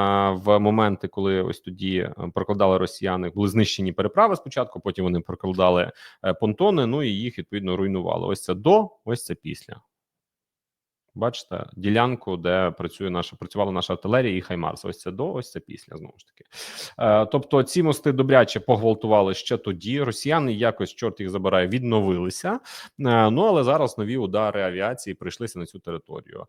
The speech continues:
Е, ось, е, це інший, наприклад, е, район Карижу, е, села Кариж другого, яке, е, там складає, скажімо так, ділянку логістики для, м, цієї прикордонної зони. Це старіші удари. Дев'ятого вересня вони відбувалися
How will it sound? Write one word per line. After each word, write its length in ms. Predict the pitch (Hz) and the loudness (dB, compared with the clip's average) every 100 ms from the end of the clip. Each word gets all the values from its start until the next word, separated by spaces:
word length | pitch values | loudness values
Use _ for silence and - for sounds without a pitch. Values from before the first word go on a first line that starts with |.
| - - _ | -20 -20 _
Е, 320 | 101 95 98 98 | 0 4 4 4
ось, 380 | 131 180 - | 2 0 -2
е, 200 | 113 101 95 | 0 2 0
це 160 | - | -4
інший, 560 | 135 101 101 - 92 87 | -6 -6 -8 -6 -8 -8
наприклад, 400 | 90 - 92 90 - | -10 -12 -8 -10 -6
е, 40 | 95 90 90 90 87 | -4 -2 0 0 -2
район 360 | 87 98 123 135 | -2 -2 -4 -2
Карижу, 640 | - 104 92 82 123 175 156 123 120 | 2 4 4 0 -8 -10 -8 -6 -6
е, 40 | |
села 260 | - 131 120 | -4 -2 -2
Кариж 420 | - 127 127 - | -2 -4 -6 -10
другого, 420 | 117 113 123 110 | -10 -4 -2 -2
яке, 480 | 107 104 - 107 104 - | -2 -6 -2 -2 -2 -6
е, 100 | 101 - | -10 -4
там 240 | 104 101 | -4 -4
складає, 800 | - - 107 104 101 98 95 95 | -8 -4 0 0 0 -2 -4 -6
скажімо 420 | - 95 95 92 | -8 -10 -8 -6
так, 360 | - 92 - 98 95 | -6 -8 -8 -8 -8
ділянку 920 | 95 101 101 101 95 - 92 92 - | -2 2 2 0 -2 -4 -2 -2 -4
логістики 600 | 98 98 101 92 90 - | -2 -2 -2 -10 -14 -16
для, 340 | 87 95 92 85 _ - _ - | -6 -2 -2 -4 _ -20 _ -10
м, 500 | 98 95 95 95 92 90 | -6 -4 -4 -4 -4 -6
цієї 240 | - 107 95 | -6 -4 -4
прикордонної 600 | 98 95 98 98 92 87 | -6 -6 -4 -2 -2 -2
зони. 380 | - 95 90 | -2 0 -2
Це 200 | 82 135 | -2 -2
старіші 540 | 131 - 135 104 - - | 2 4 6 4 0 -6
удари. 400 | 85 120 156 107 | 0 4 6 4
Дев'ятого 640 | 95 98 101 - 87 90 | 2 2 2 0 -2 -2
вересня 540 | 85 95 87 80 - 80 | 2 4 4 0 -8 -8
вони 160 | 80 78 | -8 -10
відбувалися 680 | 82 82 80 80 - 82 | -8 -4 -4 -6 -8 -10